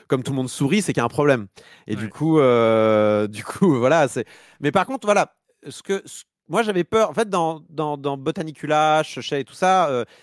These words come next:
Speaker 1: c'est vrai qu'il y avait toujours la carotte du, euh, bon, au moins je vais rigoler.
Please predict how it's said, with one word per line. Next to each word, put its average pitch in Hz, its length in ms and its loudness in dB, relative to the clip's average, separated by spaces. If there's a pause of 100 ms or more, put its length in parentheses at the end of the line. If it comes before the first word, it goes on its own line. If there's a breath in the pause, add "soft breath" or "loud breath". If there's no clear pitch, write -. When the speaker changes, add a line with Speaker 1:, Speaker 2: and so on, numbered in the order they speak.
Speaker 1:
c'est - 140 -10
vrai 175 160 0
qu'il - 80 -2
y - 20 4
avait 143 140 -2
toujours 180 320 -6
la 151 100 0
carotte 160 460 -2
du, 170 360 -8 (560)
euh, 113 960 -2
bon, 147 280 0
au 147 100 0
moins 208 160 0
je 220 80 -6
vais 202 80 2
rigoler. 143 400 0